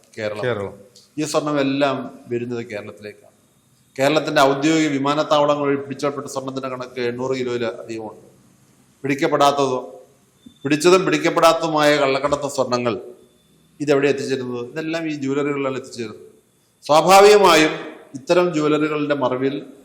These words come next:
Speaker 1: ഒരു വലിയ രാഷ്ട്രവിരുദ്ധ പ്രവർത്തനത്തിന്റെ ശൃംഖല തന്നെ പ്രവർത്തിക്കുന്നു. നിങ്ങൾ ആ ജ്വല്ലറി പോയാൽ അറിയാം, താടിയും തട്ടവും ഇട്ട, ആ, താടിയും ഇതുമൊക്കെ ഇടിച്ച കുറെ ചെറുപ്പക്കാരാണ് അവിടെ നിൽക്കുന്നത്. കണ്ടാൽ തന്നെ നമുക്ക് പേടി തോന്നുന്ന,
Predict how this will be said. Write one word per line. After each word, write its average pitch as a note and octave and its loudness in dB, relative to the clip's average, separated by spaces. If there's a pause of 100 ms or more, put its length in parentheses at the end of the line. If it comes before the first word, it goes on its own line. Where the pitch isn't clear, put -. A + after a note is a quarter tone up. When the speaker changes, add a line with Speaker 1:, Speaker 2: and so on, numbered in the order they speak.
(260)
Speaker 1:
ഒരു C3 -2
വലിയ C#3 2
രാഷ്ട്രവിരുദ്ധ C3+ -2
പ്രവർത്തനത്തിന്റെ C3 -8
ശൃംഖല C#3+ -4
തന്നെ C3 -4
പ്രവർത്തിക്കുന്നു. - -18 (680)
നിങ്ങൾ E3+ 2
ആ E3 6
ജ്വല്ലറി D#3+ 2
പോയാൽ D3+ 2
അറിയാം, C3+ 0
താടിയും C#3+ -2
തട്ടവും C3+ -2
ഇട്ട, C3 -6
ആ, - -10
താടിയും C#3 -2 (160)
ഇതുമൊക്കെ C#3 0
ഇടിച്ച B2+ -2
കുറെ B2+ -4
ചെറുപ്പക്കാരാണ് B2 -6 (300)
അവിടെ A2+ -14
നിൽക്കുന്നത്. A2 -20
കണ്ടാൽ C3+ -8
തന്നെ C3+ -10
നമുക്ക് C3+ -6 (380)
പേടി C3+ 2
തോന്നുന്ന, B2+ -4